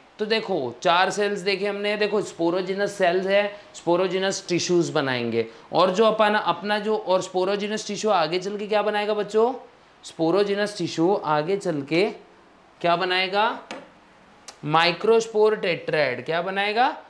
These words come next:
माइक्रोस्पोर टेट्राएड। मतलब देखो, एक sporongenous टिश्यू इससे आए, दो sporongenous टिश्यू, और इन दो से आए,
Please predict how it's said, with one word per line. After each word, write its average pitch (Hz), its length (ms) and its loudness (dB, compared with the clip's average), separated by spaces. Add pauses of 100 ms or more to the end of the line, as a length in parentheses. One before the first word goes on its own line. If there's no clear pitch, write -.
(160)
माइक्रोस्पोर 190 760 -4
टेट्राएड। 160 580 -4
मतलब 180 280 -6
देखो, 202 240 -2
एक 175 260 -6
sporongenous 185 680 -6
टिश्यू 196 320 -10 (420)
इससे 160 320 0
आए, 185 320 4 (1600)
दो 147 320 0
sporongenous 185 720 -4
टिश्यू, 196 380 -8 (360)
और 143 260 4
इन 180 260 -2
दो 185 180 0
से 196 220 2
आए, 214 360 4